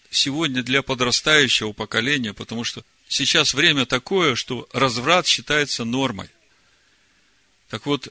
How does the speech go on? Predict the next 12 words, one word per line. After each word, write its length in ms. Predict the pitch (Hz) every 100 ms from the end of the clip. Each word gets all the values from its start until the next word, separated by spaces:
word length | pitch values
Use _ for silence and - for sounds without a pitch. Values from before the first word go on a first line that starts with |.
| -
вопрос 600 | 113 127 131 147 147 - -
в 120 | -
том, 420 | - 147 131 95 - _ _ _ _ _ _ _ _ _ _
надо 460 | 127 180 170 117 113
ли 320 | 110 101 110 _ -
девушке 760 | 104 135 190 143 - - 107 - _ _ _ _ -
позволять 800 | 139 131 151 151 123 87 - - _ _ -
терять 420 | 139 135 131 107
свою 320 | - 113 104
девственность 800 | 95 127 185 - 117 107 107 - _ _ _
до 360 | 104 131 139 139
замужества, 720 | 104 117 135 139 113 101 95